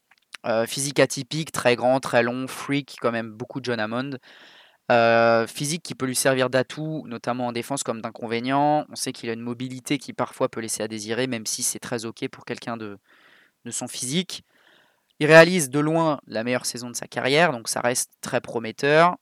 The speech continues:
Euh, meilleure saison de sa carrière à tous les niveaux, puisqu'il augmentait ses stats en points, en rebonds, à la passe, au contre, et ses pourcentages au tir. On l'a vu énormément de fois cette saison s'écarter,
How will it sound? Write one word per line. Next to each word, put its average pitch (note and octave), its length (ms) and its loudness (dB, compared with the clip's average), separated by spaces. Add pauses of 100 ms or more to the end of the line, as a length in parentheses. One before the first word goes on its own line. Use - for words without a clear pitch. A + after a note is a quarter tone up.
(220)
Euh, A2 240 -2
meilleure A#2+ 240 -2
saison C3+ 200 -4
de C3 60 -6
sa B2 120 0
carrière B2 300 4
à A2+ 60 0
tous - 180 -10
les C#3+ 120 0
niveaux, C3 380 -2 (440)
puisqu'il C#3+ 300 -2
augmentait C#3+ 360 0
ses C3+ 140 -4
stats B2+ 280 0
en A2+ 100 -6
points, E3 460 -2
en A#2 160 -4
rebonds, C3+ 580 0
à A#2+ 120 0
la G#2+ 100 0
passe, - 580 2
au - 220 -16
contre, D#3+ 580 -8 (440)
et D#3+ 100 6
ses D3+ 160 4
pourcentages B2+ 500 -4
au A2+ 80 -10
tir. F3 380 -2 (540)
On B2 60 -4
l'a A#2 120 0
vu C#3 260 -6 (120)
énormément C3 540 0
de C3 80 -8
fois - 160 -2
cette A#2+ 220 -4
saison B2 240 -6
s'écarter, C3+ 640 -4